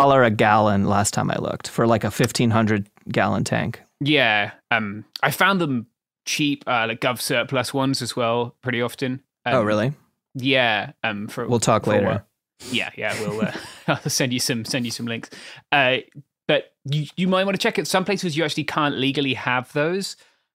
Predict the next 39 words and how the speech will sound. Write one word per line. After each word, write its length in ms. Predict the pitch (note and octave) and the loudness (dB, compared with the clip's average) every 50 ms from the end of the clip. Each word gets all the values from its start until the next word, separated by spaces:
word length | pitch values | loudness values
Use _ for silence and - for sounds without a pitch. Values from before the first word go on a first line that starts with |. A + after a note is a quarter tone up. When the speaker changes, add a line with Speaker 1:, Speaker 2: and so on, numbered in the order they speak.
| _ - | _ -4
Speaker 2:
Um, 280 | B2+ B2 A2+ A2 G#2+ A2+ | -2 -2 0 -2 -4 -4
it, 120 | B2 A#2+ | -4 -4
it's, 240 | A2+ A#2 A#2+ - - - | -6 -6 -6 -8 -12 -12
it's 160 | C3+ C3 - | -12 -10 -4
getting 240 | - C3+ B2 A#2 A2+ | -2 -2 -2 -2 -2
better 260 | - A#2+ A#2 A#2 A2+ | -2 -2 -2 -2 -2
now 240 | A2+ A2+ A2+ A2+ A2+ | -2 -2 -2 -2 -4
with 120 | A2+ A2+ | -4 -6
that 160 | - A#2 A#2 - | -6 -8 -8 -8
stuff, 280 | - A#2 A2 - - _ | -8 -8 -8 -10 -10 _
but, 140 | - - - _ | -12 -12 -10 _
um, 300 | - A2 G#2+ - - - - _ _ - | -10 -8 -8 -10 -14 -16 -18 _ _ -16
you 220 | C3 B2 A#2+ A2+ - _ _ - | -12 -10 -10 -10 -12 _ _ -6
do 140 | C3+ A#2+ | -6 -4
wanna 140 | A2+ A2+ A2+ | -4 -4 -6
check 200 | - B2+ A#2 - | -6 -6 -6 -6
on 120 | B2+ A#2+ B2 | -6 -6 -6
that. 180 | A#2 A2 - _ _ _ - | -6 -6 -8 _ _ _ -4
I 60 | C3+ | -2
think 240 | - F3 F3 F3+ - | -2 -2 -4 -2 -2
if 180 | D#3+ C#3 B2 | -4 -4 -2
you're, 300 | C#3+ D3+ D3 C#3+ C3+ B2+ - | -2 0 0 0 0 0 2
or 80 | - | 2
you 80 | D#3 D3 | 2 2
could 100 | C3 C#3+ | 0 0
get, 120 | C3+ - | 0 0
like, 140 | D3 C#3 - | 0 0 -2
a 60 | B2 | -2
water 360 | A#2+ A#2 B2 C3 B2+ - D3 A#2+ | -4 -2 0 -2 -2 -2 -2 -2
buffalo, 440 | C3 B2+ - - C#3+ C3+ C3+ C#3+ | -2 -2 -2 -2 -2 -2 0 -2
which 220 | C3 A#2+ - - - | -2 -4 -6 -8 -8
is 140 | A2 - A#2+ | -6 -6 -6
a, 100 | G#2+ - _ _ _ _ _ _ _ _ - | -6 -8 _ _ _ _ _ _ _ _ -6
an 120 | A#2 A2 | -6 -4
industrial 480 | A2+ A2 G2 B2 G#2+ - - - A2 G#2 | -4 -4 -4 -4 -6 -4 -6 -6 -6 -6
device 460 | A2+ A#2 G#2+ A#2 G#2 G#2 G#2 - - | -6 -6 -4 -4 -4 -4 -4 -8 -10
for 220 | - - A#2 G#2 | -12 -10 -10 -8
shipping 400 | - - - A#2+ - - A2+ A2 | -6 -6 -6 -6 -6 -6 -6 -6
water. 420 | G#2+ A2 A2+ A2+ - - B2+ B2+ | -4 -4 -4 -4 -4 -2 -4 -4